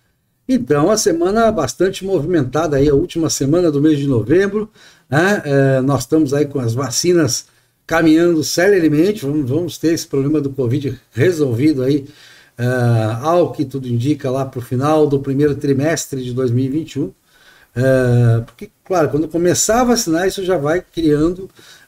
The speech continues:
é, aquele mesmo efeito que se falava da imunidade de rebanho, ele, ele vai sendo reforçado pela própria vacina. Agora, é, sim, a gente sempre fala a Semana do Brasil, mas, claro, tem coisas lá, lá de fora que repercutem aqui. É, a, o presidente Trump, dos Estados Unidos,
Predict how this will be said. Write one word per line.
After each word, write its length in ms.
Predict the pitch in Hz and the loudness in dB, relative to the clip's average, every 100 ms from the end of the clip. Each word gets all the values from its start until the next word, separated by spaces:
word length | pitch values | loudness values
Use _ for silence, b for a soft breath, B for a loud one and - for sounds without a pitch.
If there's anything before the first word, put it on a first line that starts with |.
| - | -4
é, 460 | 131 135 127 120 - | 0 2 2 0 -4
aquele 320 | - 127 220 | -6 0 2
mesmo 260 | 214 247 233 | 2 2 2
efeito 340 | 190 170 190 | 2 0 -2
que 80 | - | -6
se 120 | - | -12
falava 360 | - 165 147 139 | -4 -2 0 0
da 140 | 139 | 2
imunidade 580 | 139 147 147 139 139 135 | 2 2 2 0 -2 -2
de 80 | 143 | -2
rebanho, 500 | 165 180 151 196 226 B B B B | 0 2 2 2 -2 B B B B
ele, 180 | 160 202 | -2 -2
ele 220 | 131 151 | -2 -2
vai 140 | 151 | -2
sendo 240 | 143 170 160 | -2 -4 -2
reforçado 580 | 131 - 180 - 156 | -2 -2 -4 -4 -6
pela 200 | 165 175 | -4 -4
própria 260 | 165 165 165 | -4 -4 -4
vacina. 400 | 165 147 - 113 - _ B B B B B B B | -4 -4 -6 -8 -10 _ B B B B B B B
Agora, 720 | 226 226 247 254 226 196 202 | -2 2 2 2 2 4 2
é, 40 | |
sim, 280 | 202 - 196 | 2 2 2
a 20 | |
gente 160 | 151 190 | 2 0
sempre 200 | - 226 | -2 -2
fala 160 | 202 190 | 0 0
a 20 | |
Semana 340 | - 180 202 | 0 2 2
do 80 | 175 | 2
Brasil, 320 | 185 180 170 | 2 2 2
mas, 160 | 226 220 | 2 0
claro, 300 | 220 165 131 | 0 0 0
tem 100 | 156 | -2
coisas 320 | 170 165 165 | -2 -2 -4
lá, 200 | 156 160 | -4 -4
lá 220 | 156 165 | -2 -2
de 120 | 165 165 | -2 -2
fora 260 | - 160 | -2 -2
que 80 | 170 | 0
repercutem 520 | 160 175 147 160 185 | -2 -4 -6 -4 -2
aqui. 280 | 202 - 113 - B B B | -2 -4 -12 -14 B B B
É, 340 | - 143 147 147 - 156 | -4 0 2 0 -2 -6
a, 120 | 139 135 | 0 2
o 240 | 139 131 | 2 2
presidente 400 | 127 156 180 151 | -2 0 0 0
Trump, 320 | 160 170 202 | 0 0 0
dos 300 | 156 117 113 | 0 0 -4
Estados 260 | - 110 117 | -6 -4 0
Unidos, 360 | 147 170 - | 0 -2 -8